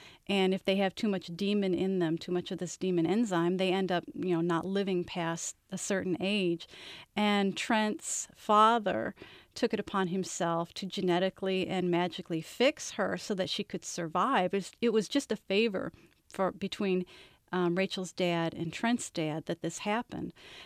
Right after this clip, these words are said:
And it caused a lot of problems. I still don't know if Trent Senior, um, did this intentionally to try to end the demon elf war that's been going on for five thousand years, or if it was a mistake. We will find out in the next book or so,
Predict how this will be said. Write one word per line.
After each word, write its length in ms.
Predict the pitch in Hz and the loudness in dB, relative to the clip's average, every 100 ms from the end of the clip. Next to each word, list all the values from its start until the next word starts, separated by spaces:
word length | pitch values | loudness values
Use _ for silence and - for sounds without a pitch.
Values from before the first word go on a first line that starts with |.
| - - | -12 -2
And 560 | 214 208 208 202 196 | 2 4 4 2 2
it 220 | 185 240 - | 4 2 -2
caused 500 | - 226 202 208 208 | 0 4 6 4 2
a 60 | |
lot 180 | 196 180 | 0 0
of 80 | 180 | -2
problems. 400 | - 233 202 - | -2 0 0 -2
I 80 | 202 | -2
still 440 | - - 254 285 | -4 2 6 6
don't 240 | 269 254 202 | 6 4 2
know 260 | 190 190 | 0 0
if 160 | 190 - | -2 -6
Trent 400 | - 202 196 - | -4 -2 -2 -4
Senior, 640 | - 247 277 208 180 208 - - - - - | 0 4 6 4 4 0 -4 -16 -20 -16 -4
um, 320 | 196 185 180 | 0 2 0
did 280 | 185 196 233 | 0 4 4
this 180 | 220 - | 4 2
intentionally 760 | 196 - 233 - 277 226 180 170 | -2 0 0 2 2 2 2 0
to 120 | - | -4
try 300 | - 190 185 | -2 2 2
to 120 | 196 | 2
end 280 | 185 185 185 | 0 2 0
the 80 | 170 | -2
demon 720 | 165 175 190 190 190 185 180 | -4 0 2 2 2 2 2
elf 320 | 180 185 - | 0 0 -2
war 300 | 175 175 196 | -2 2 2
that's 180 | 185 - | 0 -2
been 160 | 185 175 | -2 0
going 260 | 175 170 | 2 2
on 180 | 160 165 | 2 -2
for 120 | - | -6
five 300 | - 170 170 | -6 -4 -4
thousand 420 | - 170 170 180 | -2 -4 -2 -2
years, 300 | 170 160 165 | 0 0 0
or 100 | 180 | -2
if 100 | 185 | -4
it 80 | - | -4
was 160 | 175 165 | -6 -4
a 40 | |
mistake. 560 | 165 165 - 254 202 208 | -2 -2 2 4 4 2
We 100 | 220 | 0
will 100 | 208 | 0
find 300 | - 196 185 | 0 2 4
out 220 | 226 262 | 4 2
in 60 | 180 | 0
the 60 | |
next 280 | 170 170 - | 0 -2 -4
book 240 | 226 - | -4 -2
or 60 | 247 | -4
so, 360 | - 185 170 | -2 -2 -4